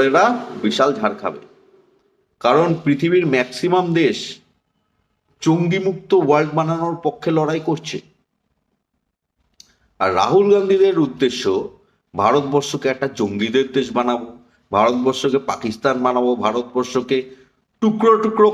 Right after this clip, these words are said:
করব, মানে আরো জঙ্গিদের তোল্লাই দিচ্ছে এই রাহুল গান্ধীরা। পুরো ওয়ার্ল্ডের নীতির বিরুদ্ধে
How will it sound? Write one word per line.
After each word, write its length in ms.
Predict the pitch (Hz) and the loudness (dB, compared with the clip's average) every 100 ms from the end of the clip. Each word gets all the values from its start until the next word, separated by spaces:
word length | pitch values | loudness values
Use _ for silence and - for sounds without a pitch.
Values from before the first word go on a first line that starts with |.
| 208 | 6
করব, 200 | 196 185 196 196 - - _ - | 6 4 2 0 -8 -20 _ 0
মানে 160 | 247 208 147 | 2 2 2
আরো 160 | 196 226 156 | 4 4 4
জঙ্গিদের 440 | 190 208 240 247 240 | 4 4 4 2 4
তোল্লাই 340 | 196 202 247 254 247 | 2 4 4 2 2
দিচ্ছে 320 | - - 220 156 - - | 0 2 2 2 -4 -2
এই 60 | 151 139 | 2 2
রাহুল 220 | 151 208 202 | 4 4 2
গান্ধীরা। 360 | 196 208 208 185 - - _ _ _ _ _ _ _ _ _ _ _ _ _ _ _ 202 | 2 2 2 0 -6 -16 _ _ _ _ _ _ _ _ _ _ _ _ _ _ _ 2
পুরো 180 | 233 220 151 | 4 4 4
ওয়ার্ল্ডের 500 | 170 190 202 226 214 208 | 4 6 4 4 4 4
নীতির 280 | 220 247 233 175 | 2 0 0 0
বিরুদ্ধে 380 | 196 233 - | 0 0 2